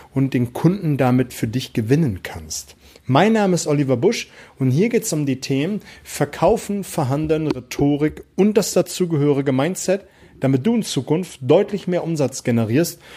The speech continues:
und das mit einer größeren Gelassenheit. Ich freue mich, dass du wieder mit dabei bist, um hier an deinen verkäuferischen Fähigkeiten zu arbeiten,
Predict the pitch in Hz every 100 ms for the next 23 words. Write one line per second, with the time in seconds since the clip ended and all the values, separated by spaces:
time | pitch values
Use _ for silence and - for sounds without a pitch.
0 | - - 113 - 151 165 - 147 127 127
1 | 120 110 101 107 110 143 143 131 110 107
2 | 101 98 107 - - 92 - - - _
3 | _ _ _ _ _ _ - - 160 -
4 | - 196 190 190 - - - 139 139 -
5 | 196 190 185 160 156 139 127 147 165 160
6 | - - - - 131 135 180 151 135 127
7 | 151 - 147 - 139 143 147 131 - 135
8 | 131 - 127 131 - - 117 117 120 120
9 | - - 113 120 151 160 160 143 143